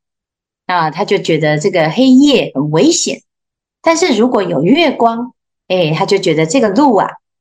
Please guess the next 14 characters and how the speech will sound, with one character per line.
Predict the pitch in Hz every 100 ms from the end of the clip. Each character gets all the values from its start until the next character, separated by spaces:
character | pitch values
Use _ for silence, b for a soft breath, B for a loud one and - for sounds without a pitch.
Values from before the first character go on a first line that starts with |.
| -
好 | 139
像 | 151 240 196 160 -
还 | 180
可 | - 196
以 | 190
走 | - 143 - _ _ -
啊。 | 131 - _ _ _ _ _ _
同 | - 202 277
样 | 320 214
的， | 185 - _ _ _
虽 | - 240 247
然 | 208 185
月 | 202 277 220
光 | - 185 180 175 175